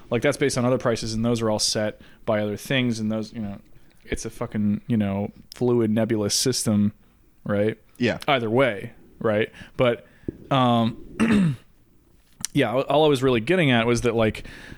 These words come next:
Speaker 1: you know, um, I think that, like, the Bickler, Bickler Nissan, yeah, Nissan, um,
Speaker 2: B N N.
Speaker 1: yeah, yeah, yeah, B N N, uh, thing,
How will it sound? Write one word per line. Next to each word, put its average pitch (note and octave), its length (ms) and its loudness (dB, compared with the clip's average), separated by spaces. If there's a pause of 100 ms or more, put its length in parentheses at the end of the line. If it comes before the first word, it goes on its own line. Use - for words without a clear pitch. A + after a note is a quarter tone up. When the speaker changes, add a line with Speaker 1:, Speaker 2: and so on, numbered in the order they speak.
Speaker 1:
you C3+ 120 2
know, A2+ 460 2 (120)
um, A2 640 2 (680)
I C#3+ 80 2
think C#3+ 180 -2
that, B2 140 -4
like, A#2 160 0
the A#2 80 -2
Bickler, A#2+ 420 0 (480)
Bickler B2 260 0
Nissan, A#2+ 560 -2
yeah, G#2+ 200 0
Nissan, A#2+ 560 2 (1400)
um, B2 540 4
Speaker 2:
B B2 120 2
N G#2+ 100 2
N. G2+ 200 2 (460)
Speaker 1:
yeah, C#3+ 460 4
yeah, C3+ 300 4
yeah, G#2+ 80 4
B D3 120 2
N C#3+ 60 4
N, C3 280 4
uh, B2 380 4
thing, C#3+ 560 2